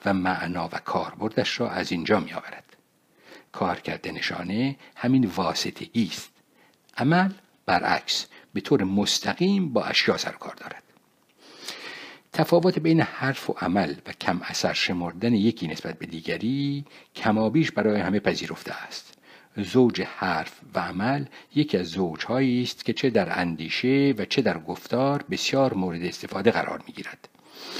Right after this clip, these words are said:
اولی بی‌قوام و بی اثر محسوب می‌گردد و به قول عوام باد هواست، در صورتی که دومی مترادف توان و تأثیر است و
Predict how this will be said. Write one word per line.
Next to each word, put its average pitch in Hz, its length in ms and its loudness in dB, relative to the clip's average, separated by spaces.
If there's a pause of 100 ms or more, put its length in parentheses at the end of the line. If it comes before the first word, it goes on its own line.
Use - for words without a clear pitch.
(420)
اولی 120 640 2 (340)
بی‌قوام 107 720 2
و 117 60 2
بی 90 320 -6
اثر 127 320 4
محسوب 117 420 2
می‌گردد 101 540 0 (240)
و 98 60 0
به 95 100 -2
قول 87 220 0
عوام 110 400 2
باد 98 300 0
هواست، - 600 -2 (560)
در 82 120 -6
صورتی - 380 -6
که 90 80 -6
دومی 90 680 0
مترادف 98 760 0 (140)
توان 123 460 2
و 98 60 0
تأثیر 98 480 0
است - 440 -8 (320)
و 87 80 -4